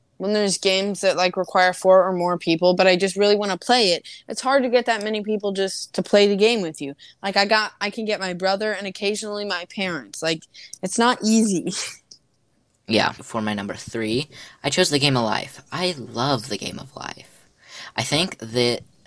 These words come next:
Speaker 2: I got the, um, the board game when, for Christmas whenever I was, like, six or something.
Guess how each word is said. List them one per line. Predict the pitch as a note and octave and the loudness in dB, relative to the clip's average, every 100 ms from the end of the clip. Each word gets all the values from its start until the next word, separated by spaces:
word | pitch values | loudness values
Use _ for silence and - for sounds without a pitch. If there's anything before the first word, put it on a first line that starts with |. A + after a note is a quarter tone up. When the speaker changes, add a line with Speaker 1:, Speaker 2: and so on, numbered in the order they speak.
| - | -4
Speaker 2:
I | A2+ G#2+ | -2 2
got | A2 G#2+ G#2+ G#2 - | 4 6 4 2 -6
the, | - G#2+ G#2 F#2+ F2+ - - _ _ - - _ _ _ _ - - _ _ - | -6 -4 -4 -6 -8 -10 -12 _ _ -10 -10 _ _ _ _ -20 -20 _ _ -8
um, | A2 E2+ - - - - | -8 -8 -12 -18 -14 -2
the | B2 | 0
board | A2+ B2+ | 4 4
game | C3 D#3 F3+ - _ - - _ _ - | 6 4 2 -4 _ -20 -20 _ _ -10
when, | B2+ B2 - _ - | -4 -4 -6 _ -16
for | - A2+ G#2+ - - | -4 2 2 2 -2
Christmas | - A#2 - C3 - | 0 2 4 2 0
whenever | G#2+ G#2 G#2 | -2 -2 -2
I | G#2 | -2
was, | - | -4
like, | - - | -6 -4
six | - F#2+ - B2 | -4 -4 -2 -2
or | |
something. | A#2 B2 B2 A#2+ B2 | 0 -2 -2 -2 -2